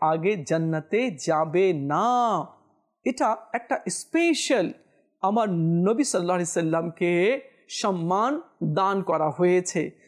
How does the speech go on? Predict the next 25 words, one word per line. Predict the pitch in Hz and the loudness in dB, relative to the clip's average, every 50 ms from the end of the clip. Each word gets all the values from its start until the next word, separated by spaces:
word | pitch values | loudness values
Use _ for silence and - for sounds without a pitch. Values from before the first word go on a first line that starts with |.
| _ - | _ -2
আর | - 175 170 | -2 0 0
নবী | 165 160 185 214 294 | 2 2 2 2 0
সাল্লাল্লাহু | 269 - - 196 180 185 190 208 185 196 190 - | 0 0 0 0 0 2 0 0 0 -4 -4 -2
আলাইহি | 190 185 202 202 196 175 165 | -2 0 2 2 0 0 0
ওয়াসাল্লামের | 160 160 156 - - 202 185 180 185 190 202 202 226 247 262 202 180 151 131 | 0 0 0 0 0 -2 2 2 2 2 2 2 2 2 2 2 0 -2 0
ওসিলায় | 175 190 - - - 294 294 269 233 175 147 - - - - - - _ _ - | -2 0 0 2 2 2 4 4 2 0 -2 -4 -10 -20 -20 -20 -20 _ _ -2
তার | 190 185 185 - - | 0 0 0 -2 -2
উম্মতিকে | 247 285 294 302 294 277 269 - 214 190 - 190 185 - | 0 0 2 2 0 0 0 -2 -4 0 0 -2 -2 0
আল্লাহ | - 180 180 190 185 180 | 0 0 0 2 0 0
তাআলা | 180 - - 147 151 170 220 269 - - - | -2 0 -2 0 2 0 0 -2 -4 -8 -8
দান | 156 131 - - 190 196 202 196 190 170 | -8 -8 -2 0 0 2 2 0 -2 -4
করেছেন। | - 165 160 160 160 156 - - 170 143 - - _ _ _ _ _ _ _ _ _ - | -2 -2 0 0 0 0 -2 -6 -6 -8 -8 -10 _ _ _ _ _ _ _ _ _ -10
তো | 160 | -8
প্রিয় | - - 170 170 | -4 -2 -2 0
ইসলামী | 160 - - 156 151 165 165 | 0 -2 -4 -4 -2 -2 -4
ভাইয়েরা, | 151 156 156 160 160 160 160 147 143 - _ _ _ _ _ _ _ - | -4 -4 -4 -2 -2 -2 -2 -2 -4 -6 _ _ _ _ _ _ _ -2
আমরা | 208 220 247 285 269 | -2 0 2 2 2
নবী | 247 240 233 269 | 2 2 0 0
সাল্লাল্লাহু | - - 240 240 233 233 240 | 0 0 0 0 2 0 0
আলাইহি | 240 240 233 | 0 -2 -4
সাল্লামের | - 247 240 240 254 240 | -2 -2 0 0 0 -2
শান | - - - - 240 233 262 294 294 247 240 240 | -2 -4 -4 0 0 2 2 2 2 0 -2 -4
বুঝার | - 170 143 160 220 220 - 233 254 233 247 | -6 -6 -2 -2 -2 -2 0 -2 -2 -2 -2
চেষ্টা | - 302 311 269 - - 240 202 | -2 -2 -2 -2 -2 -2 -2 -2
করি। | - - 165 165 165 160 | 0 0 -2 -2 -2 -4